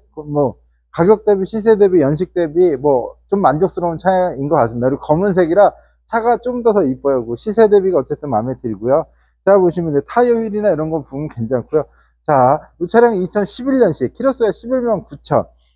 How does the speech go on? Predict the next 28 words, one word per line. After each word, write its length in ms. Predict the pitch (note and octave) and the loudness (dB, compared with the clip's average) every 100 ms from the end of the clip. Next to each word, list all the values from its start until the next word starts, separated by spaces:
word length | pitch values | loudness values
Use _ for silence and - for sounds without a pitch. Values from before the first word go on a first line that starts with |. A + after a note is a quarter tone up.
| _ | _
여기 100 | F3+ | 0
보시면 540 | E3+ E3+ G3 B3 A3+ A2+ _ _ - | 2 2 4 4 2 0 _ _ -10
이 100 | G3 | -4
차가 260 | A#3 A#3 | 2 2
조금 340 | A#3 C#4+ C#4+ A#3+ | 2 0 -2 0
저렴한 400 | F3 F#3 F#3 F3+ | 2 2 0 0
거는 340 | G3+ A#3 G#3+ | 0 0 -4
사고는 580 | B2+ - C4+ C4 C#4 C4 | -6 0 2 2 0 2
없는데 460 | G3 F3 F#3+ D#3 - _ - | 0 0 0 0 -4 _ 0
이 520 | D#3 D3+ D3 C#3 C3 | 4 4 4 2 -2
교환이 480 | - F#3 G3 F#3+ F3 | 2 6 6 4 0
좀 260 | D#3 D#3 C3+ | -6 -8 -8
있습니다. 360 | B2 C3 A#2+ - B2 - _ _ - | -8 -10 -10 -8 -10 -10 _ _ -2
그러니까 180 | D3+ | -2
단순 320 | D#3 D#3 F#3 F3 | 2 0 2 2
교환이라 380 | E3+ D#3 C#3+ | 2 4 2
그러죠. 320 | B2+ C3 D#3+ - _ _ _ _ _ _ _ | 2 0 -2 -2 _ _ _ _ _ _ _
자, 140 | B2+ | -2
성능은 580 | C#3 G3+ G#3+ G3+ A3 B3 - _ | 0 2 2 4 2 2 -4 _
맨 140 | - E3+ | -4 -2
끝에 200 | E3 D#3+ | 0 -4
후반에 300 | G3 G3+ F#3 | 2 2 4
올려드릴 680 | C#3+ D3 D3 C3 C3 B2+ B2 | 2 2 2 0 -2 -2 -4
텐데요. 360 | B2+ A#2+ D3 D#3+ | -6 -2 0 0
그거 100 | B2 | -2
보시면 400 | C3 B2 C3+ C#3+ | -4 -4 -6 -4
아시고요. 460 | A2 - A2+ D#3 E3+ _ _ _ | -6 -8 -4 -4 -4 _ _ _
자, 340 | F#3+ G3+ C3+ | 0 2 0